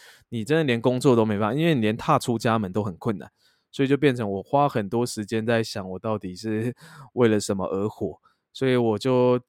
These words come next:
其实在那时候我就开始花一些时间跟朋友聊天，我才发现，诶，其实好多朋友都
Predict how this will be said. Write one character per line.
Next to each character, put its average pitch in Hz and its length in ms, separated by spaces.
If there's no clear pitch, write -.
其 - 200
实 175 60
在 196 140
那 190 140
时 156 80
候 151 80
我 131 80
就 131 140
开 139 180
始 101 300
花 131 260
一 - 20
些 131 140
时 120 160
间 113 180
跟 117 140
朋 110 140
友 101 140
聊 92 220
天， 101 280
我 104 100
才 113 120
发 135 180
现， - 160
诶， 160 80
其 147 160
实 143 100
好 - 160
多 151 100
朋 165 140
友 135 80
都 131 240